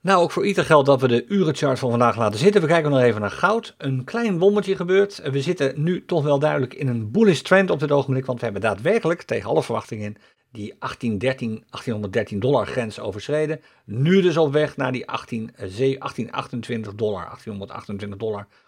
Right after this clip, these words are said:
voor één troy ounce goud, voor eenendertig, wat is het, eenendertig komma twee gram, eh, goud. D-, of dat gaat gebeuren zal met name afhangen van wat de markten doen, de, de aandelenmarkten. En daar is de gekkigheid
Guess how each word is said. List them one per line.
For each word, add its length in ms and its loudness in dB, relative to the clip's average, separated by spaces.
voor 220 -8
één 280 -4
troy 280 -4
ounce 340 -6
goud, 220 -4
voor 120 -16
eenendertig, 640 -12
wat 100 -18
is 60 -16
het, 80 -20
eenendertig 340 -20
komma 160 -18
twee 180 -16
gram, 220 -18
eh, 200 -8
goud. 400 -2
D-, 160 -16
of 180 -2
dat 160 4
gaat 220 -2
gebeuren 300 2
zal 120 2
met 140 0
name 280 2
afhangen 380 -2
van 120 -8
wat 160 0
de 220 -2
markten 520 -2
doen, 420 6
de, 320 0
de 380 -4
aandelenmarkten. 840 0
En 240 -2
daar 280 2
is 160 -4
de 100 -2
gekkigheid 680 -2